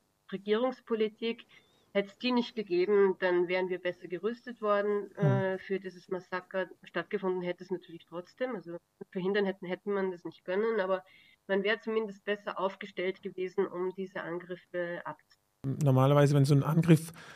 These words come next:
Speaker 2: stattfindet auf ein Land, dann, ähm, schweißt es ja auch die Bevölkerung zusammen.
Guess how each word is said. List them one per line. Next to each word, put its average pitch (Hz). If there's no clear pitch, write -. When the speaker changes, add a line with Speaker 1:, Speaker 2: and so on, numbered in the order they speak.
Speaker 2:
stattfindet 170
auf 160
ein 160
Land, 147
dann, 151
ähm, 147
schweißt 160
es 151
ja 156
auch 143
die 156
Bevölkerung 160
zusammen. 147